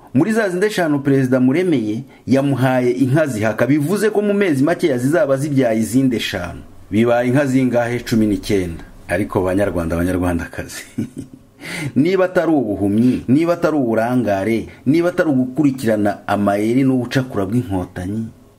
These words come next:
niba nako atari ukutita ku bucakura n'amayeri by'Inkotanyi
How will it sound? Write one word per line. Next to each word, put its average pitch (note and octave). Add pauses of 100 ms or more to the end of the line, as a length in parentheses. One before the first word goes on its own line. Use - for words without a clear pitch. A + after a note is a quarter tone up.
(260)
niba F#3
nako F3
atari D#3+
ukutita C#3 (320)
ku A#2+
bucakura A2+ (260)
n'amayeri A#2+
by'Inkotanyi G2